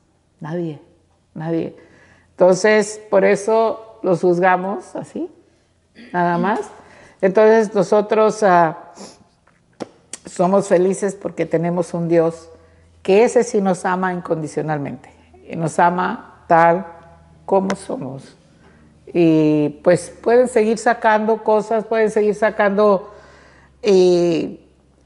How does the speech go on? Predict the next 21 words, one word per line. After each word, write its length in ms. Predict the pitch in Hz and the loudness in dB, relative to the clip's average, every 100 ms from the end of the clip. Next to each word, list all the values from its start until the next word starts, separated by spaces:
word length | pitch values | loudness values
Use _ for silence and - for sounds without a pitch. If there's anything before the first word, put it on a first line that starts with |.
| _ _ _ _ - | _ _ _ _ -2
cosas 400 | 220 220 254 254 | 2 4 2 2
que, 260 | 220 185 | 0 0
que 140 | 170 185 | 0 -2
sucedieron 640 | 190 202 202 226 269 269 | -2 0 2 4 4 2
o 100 | 226 | -2
que 120 | - 208 | -2 -2
no 180 | 254 | 0
hayan 300 | 294 285 254 | 0 0 -2
sucedido. 680 | 202 196 - 180 175 156 143 - - _ _ _ _ _ _ _ | -4 -8 -2 2 2 0 -4 -10 -20 _ _ _ _ _ _ _
Allá 400 | 208 226 254 262 | 0 2 2 0
tú, 140 | 240 220 - - _ _ _ _ _ | -2 -6 -6 -20 _ _ _ _ _
allá 400 | 180 202 226 220 | 2 4 4 2
tú, 200 | 240 254 - - _ | 0 0 -6 -20 _
cómo 280 | 190 190 196 | 0 2 -2
está 360 | 180 - 185 | -4 -4 -6
tu 100 | 202 | -6
corazón, 580 | 196 170 160 - 302 233 - - | -2 -2 -2 -6 -8 -10 -16 -4
de 120 | 165 | -2
lo 140 | 151 | -2
que 140 | - 165 | -4 0
habla 440 | 180 196 180 156 | 0 0 -4 -6